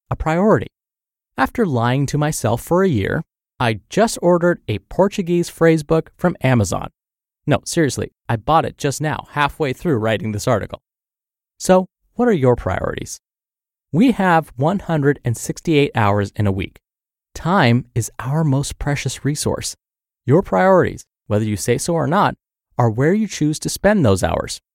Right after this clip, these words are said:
Make the most of them. It's amazing how much time you can find when you minimize the things that aren't important to make room for the things that are. So where do you spend your time? Just like keeping a food journal can be eye-opening, try tracking your time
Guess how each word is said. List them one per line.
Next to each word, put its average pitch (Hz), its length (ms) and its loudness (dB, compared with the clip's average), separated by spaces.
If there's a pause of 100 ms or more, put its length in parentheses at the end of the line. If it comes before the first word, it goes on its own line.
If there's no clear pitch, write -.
(340)
Make 160 380 2
the 156 100 0
most 143 320 2
of - 80 0
them. 120 220 -8 (420)
It's 139 160 0
amazing 202 380 2
how 165 140 0
much 165 200 -4
time 127 300 0
you 123 100 0
can 131 140 -2
find 151 340 0 (240)
when 131 160 0
you 131 80 0
minimize 151 540 2
the 120 100 -4
things 113 360 0
that - 120 2 (140)
aren't 190 260 0
important 101 480 -2 (160)
to - 80 -2
make 170 160 4
room 131 240 2
for 151 80 -2
the 160 100 4
things 98 340 -2
that 117 140 0
are. 139 360 0 (640)
So 156 120 0
where 180 220 4
do 175 60 0
you 196 120 2
spend 175 360 0
your 160 200 4
time? - 300 -2 (640)
Just - 200 -2
like 226 140 2
keeping 196 300 0
a 180 40 0
food 214 300 0
journal 123 320 2
can 120 140 0
be 101 120 2
eye-opening, 101 540 0 (460)
try 285 280 0
tracking 214 400 0
your 196 100 0
time 156 380 -2